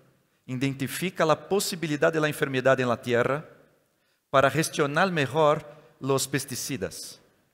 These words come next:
Isso genera diminuição de custos, pero genera mais saúde para nós que vamos comer as comidas depois. Impacta o mundo.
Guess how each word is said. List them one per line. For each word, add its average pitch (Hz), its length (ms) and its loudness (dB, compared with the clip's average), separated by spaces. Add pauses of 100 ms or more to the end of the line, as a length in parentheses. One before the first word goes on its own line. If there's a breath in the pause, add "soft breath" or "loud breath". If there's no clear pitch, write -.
(360)
Isso 151 220 -2
genera 147 340 2
diminuição 135 500 -4
de 151 100 -4
custos, - 760 -6 (760)
pero 139 160 0
genera 135 300 0
mais 143 200 -2
saúde 147 460 2
para 117 180 2
nós 110 120 -4 (320)
que 120 80 -8
vamos 123 200 -4
comer 123 280 0
as 120 100 -2
comidas 113 380 -6
depois. 110 580 -6 (480)
Impacta 143 400 -2
o 120 80 -2
mundo. 120 380 -6